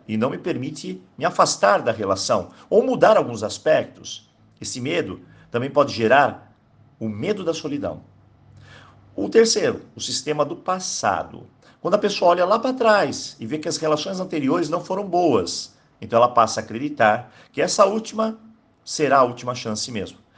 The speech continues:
E coloca em sua mente uma fórmula: "Eu não mereço ser feliz." E isso sabota todas as relações seguintes.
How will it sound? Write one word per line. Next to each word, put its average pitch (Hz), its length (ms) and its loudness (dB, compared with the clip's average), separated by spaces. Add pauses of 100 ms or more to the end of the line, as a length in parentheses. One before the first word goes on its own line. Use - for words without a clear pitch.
(200)
E 120 80 -10
coloca 190 340 2
em 220 40 -6
sua 214 240 4
mente 185 320 -6
uma 226 100 0
fórmula: 107 560 4 (260)
"Eu 175 200 0
não 196 180 -4
mereço 143 540 -4
ser 139 180 -6
feliz." 123 800 -8 (220)
E 107 100 -4
isso 117 180 -6
sabota 113 600 2 (280)
todas 151 600 4
as 131 100 -10
relações 110 400 -4
seguintes. - 640 -14